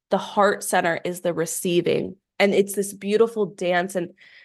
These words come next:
we're gonna do a, a pretty good activation around this today, and you're gonna feel the difference. But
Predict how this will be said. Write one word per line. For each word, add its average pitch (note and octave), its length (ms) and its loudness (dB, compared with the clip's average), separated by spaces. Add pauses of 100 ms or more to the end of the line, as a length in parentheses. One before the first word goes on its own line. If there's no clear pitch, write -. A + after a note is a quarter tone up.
(220)
we're G#3+ 100 8
gonna B3+ 220 4
do A#3 460 4
a, F#3+ 60 4
a F#3 220 4
pretty G3+ 300 -2
good G3+ 180 0
activation F#3 720 -2
around F3 420 -6
this F#3 220 -6
today, F3 480 2
and G3+ 140 4
you're F3 120 2
gonna F#3 200 0
feel F3 400 -2
the F3 100 -2
difference. A#3+ 580 -2
But F3+ 360 2